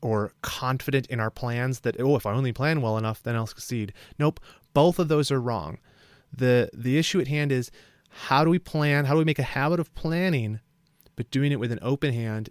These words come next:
and trusting all of it to the Lord? That's really the narrow way of planning for the Christian. Don't be deceived in becoming arrogant in it, and don't be deceived in becoming, uh, uh, thinking that planning is, is wrong or is always gonna be arrogant.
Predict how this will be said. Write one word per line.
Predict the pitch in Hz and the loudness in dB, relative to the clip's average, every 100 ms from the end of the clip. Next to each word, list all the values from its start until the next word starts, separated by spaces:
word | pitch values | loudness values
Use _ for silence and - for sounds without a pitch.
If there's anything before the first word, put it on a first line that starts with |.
| - | -10
and | 110 | -8
trusting | - 127 117 135 123 - | -4 -2 -2 -4 -6 -4
all | 120 117 113 | -2 0 0
of | 107 | -2
it | 101 - | -6 -8
to | - | -10
the | 101 | -8
Lord? | 98 101 - - _ _ _ - | -6 -8 -10 -14 _ _ _ -18
That's | 107 123 123 123 - | -4 0 0 -2 -2
really | 131 120 117 | 0 0 0
the | 110 | 0
narrow | 110 113 117 117 107 | 0 2 2 2 2
way | 107 107 104 101 | 0 0 -2 -4
of | 98 - | -8 -6
planning | 104 98 95 | -6 -4 -6
for | 95 | -8
the | 95 | -10
Christian. | - - - - - 101 _ _ _ _ _ _ _ | -8 -10 -10 -12 -12 -16 _ _ _ _ _ _ _
Don't | 104 110 | -8 -4
be | 135 | -4
deceived | 131 - 139 139 135 | -4 -2 -2 -2 -4
in | 123 | -8
becoming | - 110 98 | -6 -8 -6
arrogant | 113 135 147 | -6 -2 -2
in | 151 | -2
it, | 160 - _ _ _ - | -2 -6 _ _ _ -8
and | 110 | -4
don't | 110 113 | -2 -2
be | 120 | -4
deceived | 120 - 117 113 | -4 -2 -2 -4
in | - 110 | -6 -6
becoming, | 104 - 113 110 107 101 - | -6 -4 -4 -2 -4 -6 -6
uh, | 107 101 98 98 - - _ _ _ _ _ _ | -4 -4 -6 -8 -12 -20 _ _ _ _ _ _
uh, | 104 95 | -8 -6
thinking | - 135 127 | -2 0 0
that | 110 | -2
planning | - 113 113 107 | -2 0 0 -2
is, | 101 95 - | -4 -6 -6
is | 113 101 | -6 -2
wrong | 104 104 101 98 98 | 0 2 2 -2 -6
or | 104 98 95 95 | -6 -4 -2 -4
is | 104 101 | -6 -2
always | 107 104 98 | 0 0 -2
gonna | 104 | -4
be | 92 98 | -4 -4
arrogant. | 95 92 92 | -6 -6 -10